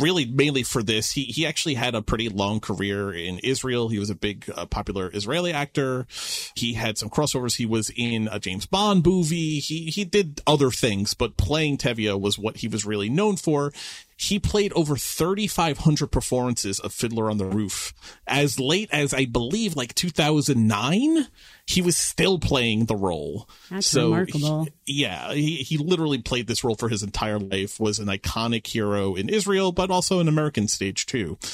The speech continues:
Speaker 1: So he will be sorely missed.
Speaker 2: Well, you guys, that was the week of March fifth through eleventh, twenty twenty-three. Thank you guys so much for listening, and please join us on other podcasts all over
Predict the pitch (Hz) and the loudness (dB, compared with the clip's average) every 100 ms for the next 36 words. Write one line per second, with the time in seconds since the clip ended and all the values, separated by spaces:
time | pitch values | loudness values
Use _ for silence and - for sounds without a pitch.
0 | - - - 95 123 120 104 107 - - | -10 -6 -2 -2 -2 -2 -2 -2 -4 -2
1 | 104 104 101 95 87 78 - - - - | -2 -2 -2 -2 -2 -4 -8 -8 -12 -14
2 | - _ - - _ - 196 233 262 285 | -20 _ -20 -20 _ -4 4 4 6 6
3 | 285 208 226 262 226 247 226 277 311 - | 6 4 4 6 6 6 6 4 4 2
4 | 196 180 170 165 175 208 - - 220 - | 4 4 6 4 4 2 -2 0 -2 0
5 | 196 190 202 175 170 180 254 294 - - | 2 4 2 2 2 2 2 0 -2 0
6 | 190 185 185 196 190 - 202 214 233 233 | 4 4 4 2 2 2 0 0 0 0
7 | 240 240 233 214 208 185 175 240 - 294 | 2 0 2 0 0 0 0 0 2 2
8 | 311 320 - 180 160 170 165 180 170 185 | 4 2 2 2 2 2 2 2 0 0
9 | 190 214 196 185 - 196 311 - 214 202 | 2 2 2 0 2 2 2 2 0 2
10 | 226 226 - - 185 202 - 190 175 185 | 2 0 0 2 2 2 2 2 2 4
11 | 185 | 4